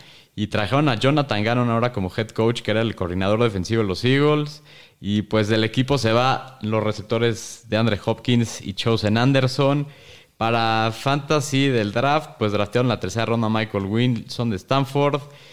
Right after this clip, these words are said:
Y en la quinta ronda al quarterback Clayton Tune de Houston. Pues la verdad no sabemos quién vaya a empezar la semana uno.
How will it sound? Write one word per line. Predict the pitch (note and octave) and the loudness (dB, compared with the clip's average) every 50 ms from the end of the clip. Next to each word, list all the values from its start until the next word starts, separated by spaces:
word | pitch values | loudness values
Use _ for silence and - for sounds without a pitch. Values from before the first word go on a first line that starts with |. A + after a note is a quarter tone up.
| - - _ - - | -20 -20 _ -4 -2
Y | A2 | 0
en | A2+ A2+ | 2 2
la | A2 A2 - | 0 0 -2
quinta | C3 B2 - C#3+ | -2 -2 0 0
ronda | C3+ C3 C3 C3+ C#3+ C#3 C3+ | 2 2 2 2 2 2 2
al | A#2+ G2+ - | 0 0 0
quarterback | - A#2+ B2 A#2+ A2+ G2+ | 0 0 2 2 0 -2
Clayton | - A#2+ A#2 A#2+ A2+ - G#2+ G2 | 0 0 0 0 0 -2 -4 -4
Tune | - A2+ A#2 A#2+ | -2 -2 -2 -2
de | G2+ G2 | -2 -2
Houston. | F#2 - B2+ C#3 C3+ C3 - - C#3 D3 D#3+ D#3+ - - - | -2 0 0 -2 -2 -2 -2 -2 0 0 0 -2 -6 -10 -8
Pues | - G#2 G2+ | -6 -2 0
la | G#2 G#2+ | 2 2
verdad | A#2+ C3+ C#3+ | 2 2 2
no | D#3 D3+ | 2 2
sabemos | C3 C#3+ C#3+ C#3+ D3 C3+ - | 2 2 2 2 0 0 0
quién | - C3 B2+ C#3 | 0 0 2 2
vaya | C#3 C#3 B2+ | 2 2 0
a | |
empezar | G#2+ F2+ - F#2 G#2 A2+ A#2+ | 0 0 -2 -2 -2 0 0
la | B2+ | 0
semana | A2+ G2+ G2+ G#2+ A2 A2+ A2 | 0 0 0 0 0 2 2
uno. | A2 A#2 B2 B2+ C3 C3 C3 B2+ | 2 2 2 2 2 2 0 -2